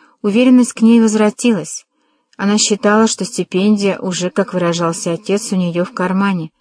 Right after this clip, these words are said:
Но все же оставалась еще возможность, слабая и нелогичная возможность провала. Это было немыслимо, невозможно. Но на всякий случай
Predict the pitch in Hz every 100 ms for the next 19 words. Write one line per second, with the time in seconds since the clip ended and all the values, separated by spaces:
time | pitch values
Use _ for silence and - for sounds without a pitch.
0 | _ _ _ _ _ _ _ - 220 220
1 | 285 262 247 - 220 226 240 220 208 -
2 | 226 214 196 190 196 190 185 180 - -
3 | _ _ - - 208 247 233 226 226 -
4 | 220 214 208 208 190 208 - 190 180 175
5 | 170 175 185 202 190 185 - 165 170 160
6 | 156 147 151 - _ _ _ _ _ _
7 | _ - - _ 254 254 220 240 233 233
8 | 226 202 - 160 160 - _ _ - 214
9 | 220 214 214 202 165 170 165 _ _ _
10 | _ _ _ - 208 208 202 233 220 -
11 | 240 247 240